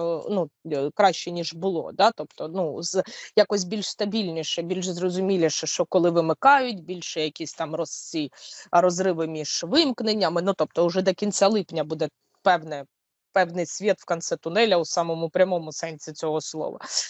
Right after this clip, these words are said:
От, ми можемо до опалювального сезону значно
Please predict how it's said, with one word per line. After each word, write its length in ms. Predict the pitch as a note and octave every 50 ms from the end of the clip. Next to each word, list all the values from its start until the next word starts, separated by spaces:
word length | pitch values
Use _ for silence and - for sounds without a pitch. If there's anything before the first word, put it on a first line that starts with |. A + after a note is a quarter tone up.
| - - G3+
От, 240 | - A#3 A3 - - - - - - -
ми 240 | - G#3+ A3+ C#4+ D4+
можемо 640 | C#4+ C4 C4+ D#4 D4 A#3 F#3+ - F#3+ F3 E3+ D#3+ D#3+
до 300 | D#3+ E3 F3+ A3 G#3 G3 -
опалювального 960 | - F#3+ - - A3+ A3 G3 F#3 F3 D#3+ D#3+ D#3 E3 E3 D#3+ D#3+ D#3+ E3+ E3
сезону 680 | - - - F3+ E3+ E3+ A#3+ C#4+ F4 E4+ B3 F3+ C#3+ -
значно 640 | - F#3 E3+ F3 F#3+ G#3 B3 - - - G#3+ F3+ D3+